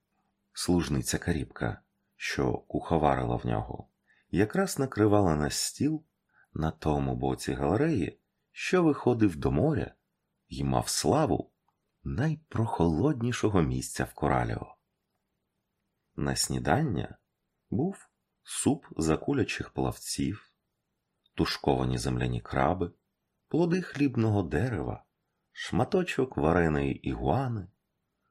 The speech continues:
груші авокадо, щойно зрізаний ананас, червоне вино та кава.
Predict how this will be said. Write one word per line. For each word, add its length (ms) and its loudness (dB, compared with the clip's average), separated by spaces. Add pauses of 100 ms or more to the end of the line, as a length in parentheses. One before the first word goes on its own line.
груші 480 0
авокадо, 720 2 (760)
щойно 480 4
зрізаний 640 2
ананас, 800 -4 (480)
червоне 540 2
вино 400 0 (160)
та 280 -6
кава. 500 -6